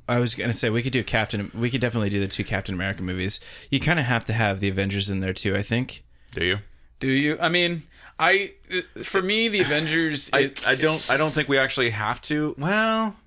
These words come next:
Speaker 1: I think you have to have the Avengers one. If you're gonna talk Captain America's M C U story arc, you have to have the first Avengers movie.
Speaker 2: Well, honestly, all the plot points that lead into Civil War are, um,
Speaker 1: Ultron.
Speaker 2: Ultron.
Speaker 3: Ultron,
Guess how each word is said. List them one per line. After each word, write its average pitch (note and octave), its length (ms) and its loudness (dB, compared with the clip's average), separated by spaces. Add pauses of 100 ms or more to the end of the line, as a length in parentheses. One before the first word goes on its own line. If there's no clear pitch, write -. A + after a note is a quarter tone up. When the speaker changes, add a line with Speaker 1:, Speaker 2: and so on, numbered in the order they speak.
Speaker 1:
I C#3 120 2
think F3+ 220 -2
you F#3 80 2
have F3+ 160 0
to F3 80 2
have D#3 280 2
the D3 80 2
Avengers C3 420 2
one. G#2 680 0
If B2+ 160 0
you're D3 80 2
gonna D#3 140 0
talk D#3 280 0
Captain D3 360 0
America's C#3 500 2 (180)
M C3+ 160 2
C B2+ 200 2
U B2 120 2
story A2+ 360 2
arc, G#2 220 0
you A2+ 60 2
have A2+ 120 0
to A#2 80 0
have A2+ 180 2
the G#2+ 80 0
first - 380 0
Avengers G2+ 400 -2
movie. G2 280 -2
Speaker 2:
Well, C#3 220 2
honestly, D#3 400 2
all B2 140 4
the B2+ 80 -2
plot B2+ 240 0
points B2 340 0 (100)
that A2+ 280 0
lead A2+ 180 2
into G#2+ 220 0
Civil G#2+ 300 0
War G#2 360 2
are, F#2 500 2
um, F2+ 420 -4 (1400)
Speaker 1:
Ultron. A#2 400 0 (360)
Speaker 2:
Ultron. G#2+ 640 2
Speaker 3:
Ultron, B2 760 -4